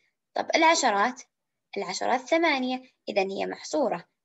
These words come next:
ما بين الثمانون والعشرة اللي أكبر منها تسعون. المنتصف خمسة وثمانون. الآن أنا أقارن بين الاثنان والثمانون والخمسة وثمانون، أجد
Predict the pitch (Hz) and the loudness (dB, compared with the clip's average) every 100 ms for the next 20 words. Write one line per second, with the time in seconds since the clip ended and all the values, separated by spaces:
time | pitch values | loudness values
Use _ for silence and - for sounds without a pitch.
0 | - 190 185 247 226 226 480 - _ _ | -2 0 4 2 2 0 -2 -4 _ _
1 | _ _ _ _ _ 208 - - 202 185 | _ _ _ _ _ -10 -6 -4 2 2
2 | 180 190 349 480 - - 214 214 254 226 | 2 2 0 -2 -12 -6 0 2 2 0
3 | 196 190 - 196 180 175 226 277 349 - | -4 -4 -6 -6 -6 -4 -4 -2 -2 2
4 | 359 320 - _ _ _ _ _ _ _ | 2 2 -2 _ _ _ _ _ _ _
5 | _ _ _ _ _ _ _ _ _ - | _ _ _ _ _ _ _ _ _ -2
6 | 220 233 262 403 381 381 508 508 - _ | 0 2 4 4 4 4 4 2 -8 _
7 | - 208 220 226 403 440 _ - 214 220 | -4 -2 -2 0 0 0 _ -6 0 0
8 | 196 185 175 160 165 _ - 294 415 508 | 0 -4 -4 -4 -10 _ 0 2 4 2
9 | 330 240 233 - 202 185 180 190 196 190 | 0 0 -2 4 4 4 0 -2 -2 -4
10 | - - 311 466 415 349 - 330 320 320 | -8 -2 2 4 4 0 -2 -2 -2 0
11 | 349 381 262 220 214 208 202 196 202 196 | 2 4 2 0 -4 -2 0 0 0 0
12 | 185 214 349 - - - 240 262 214 | 0 2 0 -2 -12 -2 2 4 2